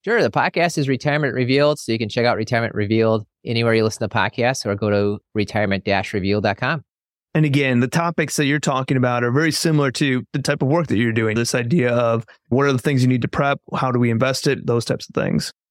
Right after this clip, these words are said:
Speaker 2: So let's dive into this topic and this thought process, because I see this a lot in our practice. Whenever we're introducing or we're talking to a small business owner, retirement seems to be, like, the last thing on their mind. They're not worried about putting money towards retirement, and they're just worried about, "Okay,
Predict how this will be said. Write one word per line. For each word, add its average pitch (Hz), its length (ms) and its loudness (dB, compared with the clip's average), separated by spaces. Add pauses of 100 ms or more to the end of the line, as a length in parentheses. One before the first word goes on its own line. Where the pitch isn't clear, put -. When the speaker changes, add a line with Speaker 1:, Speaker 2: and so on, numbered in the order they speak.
(140)
Speaker 2:
So 180 400 2
let's 190 260 0
dive 226 280 2
into 175 240 2
this 143 180 2
topic 120 420 -2
and 139 80 2
this 156 180 0
thought 131 260 -2
process, 135 400 -4
because 143 340 -2 (360)
I 175 140 0
see 233 180 2
this 202 180 2
a 175 40 2
lot 156 200 0
in 147 60 0
our 135 160 0
practice. 135 640 -2
Whenever 151 320 2
we're 165 220 2
introducing 135 800 0
or 123 100 0
we're 120 80 0
talking 151 380 -2
to 160 60 2
a 147 40 0
small 139 240 0
business 127 400 -2
owner, 123 380 -2 (100)
retirement 190 580 2
seems 180 360 0
to 165 80 0
be, 151 100 2
like, 143 200 0
the 135 80 0
last 127 360 -2
thing 123 220 0
on 117 140 -2
their 110 120 -2
mind. - 380 -6 (100)
They're 135 80 4
not 139 240 2
worried 165 240 2
about 156 240 0
putting 156 240 2
money 143 240 0
towards 139 260 0
retirement, 131 800 0
and 127 320 0
they're 127 60 2
just 127 220 -2
worried 143 180 2
about, 123 200 0
"Okay, 123 200 -2